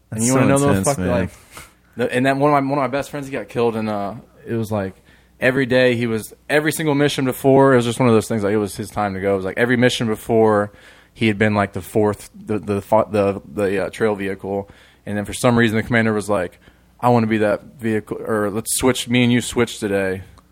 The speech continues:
Speaker 2: And it was just a fucking wrong day to switch.
Speaker 1: So one day, like, they would switch, and they would die because they switched?
Speaker 2: That happened one time, yeah.
Speaker 1: So a guy switched you.
Speaker 2: Not me. He s-,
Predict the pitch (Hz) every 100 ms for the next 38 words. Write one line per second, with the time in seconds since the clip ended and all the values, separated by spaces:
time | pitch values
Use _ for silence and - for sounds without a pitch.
0 | _ _ _ _ _ - 95 92 - -
1 | 104 98 90 90 92 - 104 98 92 87
2 | 98 113 117 120 117 - 127 123 - -
3 | - 120 113 123 123 120 110 101 95 90
4 | - _ _ _ _ - 110 104 90 -
5 | 110 113 - - - 101 101 101 98 87
6 | 95 92 92 85 82 95 87 80 - 92
7 | 110 - - _ 107 113 120 113 104 107
8 | 104 113 95 98 98 104 - - 104 104
9 | 110 110 - 127 113 - 92 90 90 -
10 | _ 117 101 110 101